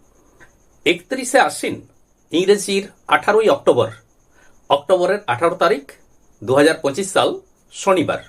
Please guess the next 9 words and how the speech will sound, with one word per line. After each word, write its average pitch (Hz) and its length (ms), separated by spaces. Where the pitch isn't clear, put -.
আশ্বিন 185 320
মাসে 151 480
মা 143 200
দুর্গার 165 380
পুজো 156 380
অর্থাৎ - 380
দেবীপক্ষ। 185 600
অনেকেই 247 320
আছেন 180 300